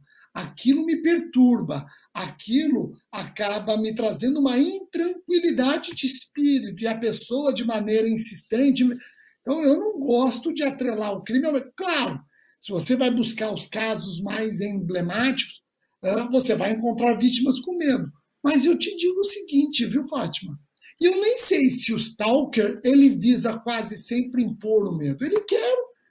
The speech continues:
ah, importunar, ele quer perturbar. Eu não gosto de condicionar ao medo, apesar de que eu sei que os casos mais emblemáticos envolvem uma vítima aterrorizada.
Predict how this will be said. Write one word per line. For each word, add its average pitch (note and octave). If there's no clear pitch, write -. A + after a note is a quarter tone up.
ah, D#4
importunar, D#4+
ele F3+
quer A#3+
perturbar. A#3
Eu B3+
não F4
gosto C4+
de C4+
condicionar A#3
ao A3+
medo, F#3
apesar G#3
de G#3
que C4
eu A#3
sei G3
que A3
os -
casos F#3
mais F#3
emblemáticos F#3
envolvem F#3+
uma A3
vítima E3+
aterrorizada. D#3+